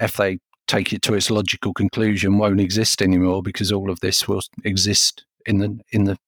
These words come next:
federated world. The reality is it's not gonna be as straightforward as that, but, um, I think that's an inherent sort of challenge, but is a necessary sort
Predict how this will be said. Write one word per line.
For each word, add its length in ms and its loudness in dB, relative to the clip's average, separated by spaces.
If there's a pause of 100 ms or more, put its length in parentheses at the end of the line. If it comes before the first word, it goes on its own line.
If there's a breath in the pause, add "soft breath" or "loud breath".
federated 640 0
world. 380 0 (520 loud breath)
The 140 2
reality 480 2
is 120 2
it's 140 0
not 140 0
gonna 160 2
be 80 -4
as 80 -2
straightforward 640 0
as 160 -2
that, 260 0 (140)
but, 420 0
um, 280 2 (540 loud breath)
I 80 0
think 220 4
that's 480 0 (400)
an 100 4
inherent 960 0
sort 240 -2
of 60 -4
challenge, 600 2
but 280 2 (400 loud breath)
is 120 -2
a 60 2
necessary 840 0 (180)
sort 200 -2